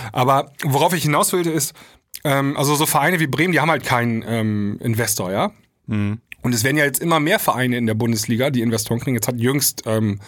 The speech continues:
Speaker 1: Hertha B S C Berlin, äh, einen großen Finanzinvestor bekommen. Und, äh, dann ist das wieder ein Verein mehr, der massiv viel Geld hat, ja?
Speaker 2: Ja.
Speaker 1: <clears throat> Und, äh, in der, infolgedessen oder in, äh,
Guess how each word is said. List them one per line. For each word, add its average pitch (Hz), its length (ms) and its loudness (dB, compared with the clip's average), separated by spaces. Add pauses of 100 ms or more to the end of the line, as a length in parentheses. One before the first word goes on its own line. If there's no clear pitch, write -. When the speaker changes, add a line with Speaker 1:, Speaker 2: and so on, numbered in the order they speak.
(120)
Speaker 1:
Hertha 135 240 0
B 123 80 2
S 117 100 0
C 123 140 0
Berlin, 156 540 0
äh, 139 260 0
einen 131 260 0
großen 147 320 0
Finanzinvestor 127 880 0 (100)
bekommen. 135 420 -2 (840)
Und, 131 380 0
äh, 131 80 -2
dann 135 140 0
ist 143 120 0
das 139 140 0
wieder 175 240 2
ein 156 260 2
Verein 143 360 0
mehr, 165 420 0 (340)
der 139 360 2
massiv 147 400 0
viel 131 160 -2
Geld 110 240 0
hat, 92 140 -6
ja? 131 200 -4 (600)
Speaker 2:
Ja. 101 140 0 (260)
Speaker 1:
<clears throat> 139 280 -4
Und, 139 480 -2
äh, 127 320 0
in 135 140 -2
der, 123 120 0 (160)
infolgedessen 143 920 0
oder 123 180 -2
in, 120 200 0
äh, 131 180 -6